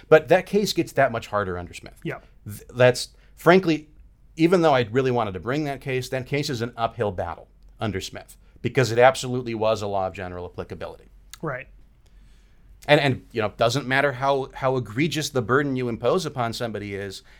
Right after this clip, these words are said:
Speaker 1: if it's a law of general applicability, you get rational basis review. And yeah, there is a rational reason. It not, might not be a very good reason.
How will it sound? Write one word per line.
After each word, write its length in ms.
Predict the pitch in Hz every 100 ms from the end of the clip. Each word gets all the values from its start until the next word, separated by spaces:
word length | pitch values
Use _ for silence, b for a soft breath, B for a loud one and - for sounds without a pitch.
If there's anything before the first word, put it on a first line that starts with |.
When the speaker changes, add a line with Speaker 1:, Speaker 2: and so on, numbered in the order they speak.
| b -
Speaker 1:
if 180 | 113 110
it's 100 | 110
a 60 |
law 320 | 90 95 127
of 100 | 139
general 320 | 120 127 139 135
applicability, 840 | - 127 120 107 175 120 110 - _ _ - - - - - -
you 140 | 123
get 180 | 117 107
rational 380 | 110 110 117 98
basis 420 | 101 98 98 -
review. 380 | 98 98 98 -
And 200 | 117 110 B -
yeah, 240 | 151 135 B
there 260 | 117 139 147
is 260 | 160 170 135
a 140 | 147
rational 640 | 127 117 127 131 131 117 107
reason. 440 | 110 113 87 - - - - - -
It 80 | 92
not, 180 | 92 98
might 160 | 101
not 180 | 92 101
be 140 | 95
a 60 | 95
very 260 | 101 104 127
good 280 | 131 240 320
reason. 440 | 151 151 196 247